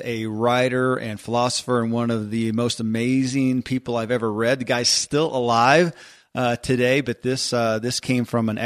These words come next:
it's an excerpt from a book, uh, and this is called Jobs. So here, I'll leave you with this. "Jobs are what people do for a living,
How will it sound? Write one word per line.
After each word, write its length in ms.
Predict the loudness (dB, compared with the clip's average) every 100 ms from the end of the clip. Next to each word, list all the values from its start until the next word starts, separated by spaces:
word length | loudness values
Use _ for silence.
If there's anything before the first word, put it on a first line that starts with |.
| -6
it's 160 | -8
an 120 | -8 -6
excerpt 380 | -6 -2 -4 -4
from 120 | -6
a 60 |
book, 320 | -2 0 -2 -4 -18 -12 -12 -12 -14
uh, 200 | -10 -8 -6
and 180 | -4
this 220 | -4 -4 -6
is 140 | -6
called 440 | -4 -4 -6 -8
Jobs. 560 | -4 -2 -2 -6 -10 -14 _ _
So 260 | -6 -4
here, 180 | -4 -4
I'll 100 | -4
leave 200 | -2 -2
you 80 | -2
with 120 | -4
this. 280 | -6 -8 -12 _ _ -2
"Jobs 580 | 0 2 0 -8 -10 -6
are 180 | -2 0
what 300 | 0 -2 -6
people 400 | -6 -4 -2 -2
do 280 | 0 0 0
for 320 | -4 -4 -4
a 80 | -4
living, 460 | -4 -6 -8 -16